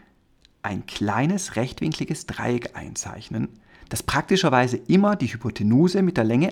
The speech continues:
eins hat. Das ist der eigentliche Sinn davon, dass der Kreis den Radius eins besitzt.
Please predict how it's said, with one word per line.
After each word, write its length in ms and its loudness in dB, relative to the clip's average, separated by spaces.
eins 360 0
hat. 260 -10
Das 160 0
ist 120 -6
der 160 2
eigentliche 300 4
Sinn 220 4
davon, 420 2
dass 160 -8
der 100 -6
Kreis 340 -6
den 100 -2
Radius 320 -6
eins 240 -4
besitzt. 460 -8